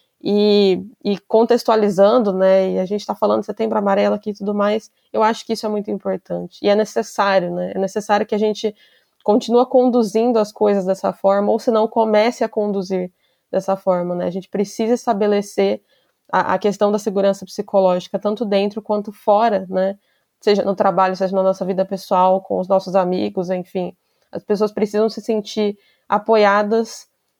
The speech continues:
e livres pra poderem se expressar da forma como elas acharem melhor, né? Claro, com, né, <laughs> os devidos limites, mas,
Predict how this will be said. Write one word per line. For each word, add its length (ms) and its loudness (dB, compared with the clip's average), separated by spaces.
e 640 0
livres 480 4
pra 160 2
poderem 360 2
se 100 -16
expressar 520 0
da 140 0
forma 280 0
como 180 -4
elas 340 -2
acharem 420 -2
melhor, 360 2
né? 100 -2
Claro, 300 0
com, 400 -8
né, 280 0
<laughs> 340 2
os 80 4
devidos 320 2
limites, 440 2
mas, 440 2